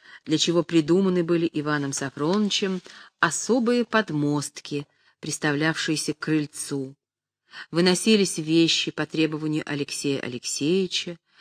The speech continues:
вывозились экипажи. Припоминалась история каждой покупки, и как торговали, и сколько дали, и что случилось при покупке.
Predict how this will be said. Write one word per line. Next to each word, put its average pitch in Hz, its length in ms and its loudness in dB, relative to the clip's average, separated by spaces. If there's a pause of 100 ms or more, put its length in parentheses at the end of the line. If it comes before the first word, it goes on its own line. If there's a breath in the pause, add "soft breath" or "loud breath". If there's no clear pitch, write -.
(140 soft breath)
вывозились 170 760 4
экипажи. 127 880 -4 (1300 soft breath)
Припоминалась 226 880 6
история 190 640 4
каждой 170 380 0
покупки, 160 880 -2 (300 loud breath)
и 196 100 2
как 240 240 4
торговали, 165 920 0
и 151 80 -4
сколько 208 460 0
дали, 170 640 0 (260 loud breath)
и 190 60 -2
что 233 180 2
случилось 220 580 2
при 190 160 -4
покупке. 151 960 -6